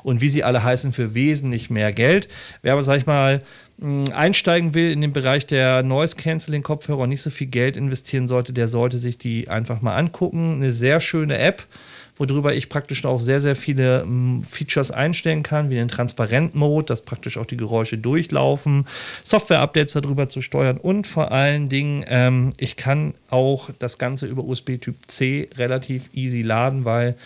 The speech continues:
man heutzutage mindestens ja ein Gerät mit Typ C hat und, ähm, das ist dann halt sehr praktisch.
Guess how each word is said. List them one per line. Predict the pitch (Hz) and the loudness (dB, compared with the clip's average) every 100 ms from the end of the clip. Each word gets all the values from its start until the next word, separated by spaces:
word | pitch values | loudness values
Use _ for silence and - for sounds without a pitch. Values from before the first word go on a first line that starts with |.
| - - - - | -20 -20 -20 -12
man | 95 123 117 | -4 -2 2
heutzutage | 123 120 123 120 | 0 0 0 2
mindestens | 117 117 107 98 | 2 0 0 -2
ja | 104 | -2
ein | 101 104 | -2 -4
Gerät | 101 104 | -4 -4
mit | 98 | -6
Typ | - - | -8 -12
C | - 104 | -6 -2
hat | 113 131 | -2 -4
und, | 107 107 - | -6 -8 -6
ähm, | 107 104 107 - | -4 -4 -4 -6
das | 107 - | -6 -6
ist | - | -6
dann | 104 101 | -4 -4
halt | 104 | -4
sehr | 127 | -4
praktisch. | - 117 - 110 | -6 -8 -8 -12